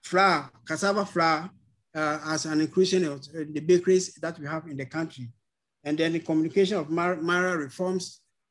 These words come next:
to, uh, those that need the, on a website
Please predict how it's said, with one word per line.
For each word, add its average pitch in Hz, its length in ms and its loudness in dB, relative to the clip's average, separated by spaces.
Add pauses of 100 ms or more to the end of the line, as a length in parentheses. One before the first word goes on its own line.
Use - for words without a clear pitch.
(140)
to, 139 360 0 (100)
uh, 139 440 -2
those 175 300 4
that 175 280 0
need 175 320 2 (220)
the, 143 320 -6
on 151 100 0
a 156 100 0
website 190 560 0